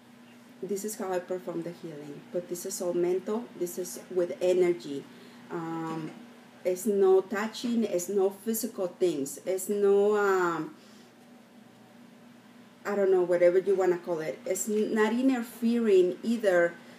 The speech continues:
on the person's will or on the person's mind or things like that, okay? This is all, um, done, like I will say, uh,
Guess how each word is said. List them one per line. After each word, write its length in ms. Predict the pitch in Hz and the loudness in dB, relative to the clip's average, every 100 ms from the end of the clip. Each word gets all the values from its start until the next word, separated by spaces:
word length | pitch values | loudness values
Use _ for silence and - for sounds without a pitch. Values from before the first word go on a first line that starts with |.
| - - | -20 -8
on 400 | 175 175 170 175 | -4 -2 0 0
the 120 | 175 | 0
person's 760 | 170 190 196 - 202 196 190 - | 0 0 0 0 0 0 0 -4
will 800 | 185 220 254 254 247 247 262 262 - - - | -4 -2 2 2 2 0 0 -2 -18 -20 -8
or 160 | 202 202 | -4 -2
on 180 | 196 190 | -2 -2
the 80 | 175 | -2
person's 600 | 170 202 202 190 180 180 | -2 -4 -4 -6 -6 -2
mind 680 | 226 247 247 247 254 262 254 - - - - | -2 -2 -2 -2 0 2 0 -2 -18 -20 -8
or 160 | 202 208 | -4 -4
things 400 | 202 196 190 190 | 0 0 0 -2
like 240 | 180 165 | -6 -6
that, 180 | 147 139 | -8 -10
okay? 280 | 143 214 220 | -8 -8 -8
This 260 | 208 202 | -6 -8
is 180 | 220 214 | -6 -6
all, 440 | 214 202 202 202 214 | -6 0 2 2 0
um, 360 | 190 185 170 165 - - | 0 -2 -2 -4 -8 -12
done, 400 | 180 175 175 185 - - - | -6 -2 2 0 -2 -14 -8
like 200 | 170 165 | -6 -6
I 100 | 160 | -8
will 180 | 160 180 | -4 -4
say, 340 | 180 190 208 214 | 0 0 0 0
uh, 220 | 175 160 | -4 -4